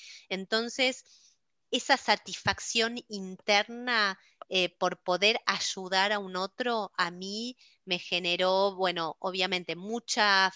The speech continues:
felicidad y eso me hizo hac-, hacer sentir esa certeza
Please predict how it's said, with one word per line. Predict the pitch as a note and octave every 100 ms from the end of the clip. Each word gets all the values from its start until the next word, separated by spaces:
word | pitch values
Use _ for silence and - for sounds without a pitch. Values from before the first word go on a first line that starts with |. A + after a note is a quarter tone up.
| -
felicidad | F3 F3 - - F#3 F#3+ G3+ A#3+ C4+ - - -
y | A#3+
eso | A#3 C4+
me | A3+
hizo | A3 - A3 G#3 G3+ F#3 _ _ -
hac-, | F#3+ - - - - _ _
hacer | F3+ - A3
sentir | - B3 A#3 A#3
esa | A#3+ A3+
certeza | - G3+ F#3 - B3 A#3 - C4+